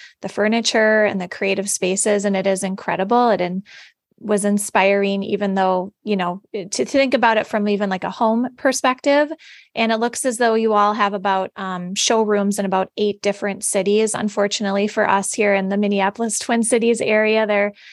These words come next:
is not a showroom, but go to the website, um, to find a showroom near you. Maybe if you're traveling or have family in that area, you can stop in and check out their beautiful furnishings, um, in a showroom setting.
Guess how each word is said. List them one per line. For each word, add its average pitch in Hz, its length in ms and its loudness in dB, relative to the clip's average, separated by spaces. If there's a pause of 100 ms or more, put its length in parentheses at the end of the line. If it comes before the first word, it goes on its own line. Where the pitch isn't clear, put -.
(140)
is 226 240 -2
not 226 400 2
a 247 80 -4
showroom, 208 640 0
but 208 140 -4
go 233 120 2
to 240 120 2
the 233 100 0
website, 208 640 0
um, 196 220 -4
to 220 100 -8
find 196 260 -2
a 202 40 0
showroom 202 420 2
near 196 180 2
you. 196 220 2
Maybe 190 240 0
if 196 140 -4
you're 190 160 0
traveling 208 600 2
or 185 60 -4
have 185 180 -2
family 196 400 -2
in 190 100 -2
that - 180 -4
area, 190 320 0
you 196 120 0
can 202 180 -8
stop 190 360 0
in 190 220 0
and 233 260 -6 (400)
check 214 220 0
out 202 160 2
their 202 140 2
beautiful 202 520 0
furnishings, 190 800 -2
um, 190 500 -6
in 214 140 0
a 202 60 0
showroom 196 400 0
setting. 220 420 0